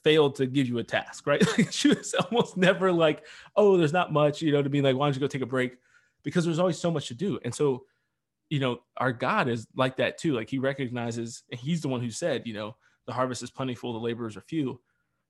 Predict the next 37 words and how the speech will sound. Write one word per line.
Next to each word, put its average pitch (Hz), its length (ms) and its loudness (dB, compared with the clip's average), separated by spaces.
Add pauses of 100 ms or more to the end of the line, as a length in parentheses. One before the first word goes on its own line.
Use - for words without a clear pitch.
Um, 110 460 -6
so 120 340 0
if - 140 -6
you 185 60 -6
come 190 200 -6
to 139 60 -4
him 127 140 -2
and 117 80 -4
you 123 80 -4
say, - 140 -8
"Hey, 123 200 -6
how - 160 -8
can 135 140 -8
I 117 60 -4
help?" 139 320 -2 (960)
He's 147 120 -4
gonna 151 120 2
put 151 180 -2
you 127 60 -2
to 123 60 -4
work. 139 300 -2 (460)
And - 80 -8
so 156 100 -2
ask 196 240 -2
about 107 240 -4
that, - 160 -8 (360)
right? 131 240 -4
Think 165 220 -6
of 147 100 -4
some 139 160 -6
of 123 40 -2
those 120 140 -4
creative 113 260 -6
things 113 180 -8
you 104 80 -12
can 107 120 -16
do. 98 200 -12